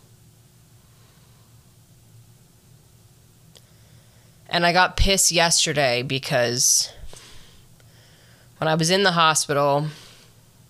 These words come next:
my dad and I had a whole conversation about the whole weight loss thing, and because every fucking doctor that came in told me if I did lose some weight, it probably would help, and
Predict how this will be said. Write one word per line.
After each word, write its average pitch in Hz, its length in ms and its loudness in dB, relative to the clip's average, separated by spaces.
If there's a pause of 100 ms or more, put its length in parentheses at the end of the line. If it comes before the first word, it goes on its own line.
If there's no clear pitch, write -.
(1000)
my 160 100 -4
dad 160 240 0
and 160 100 -2
I 156 80 0
had 156 160 -2
a 151 60 0
whole 156 140 -2
conversation 147 640 -2
about 143 340 0
the 147 80 -4
whole 147 160 -2
weight 147 220 -2
loss 143 280 0
thing, 135 320 -2
and 139 120 -4
because 143 260 0
every 143 220 -2
fucking 156 260 -2
doctor 151 280 0
that 135 120 -4
came 151 220 -2
in 147 200 -2
told 147 240 -4
me 147 200 -2
if 139 100 -6
I 147 140 0
did 151 240 -2
lose 160 180 0
some 156 140 0
weight, 147 240 2
it 120 40 -6
probably 151 300 2
would 147 60 0
help, 143 420 0
and 139 240 -2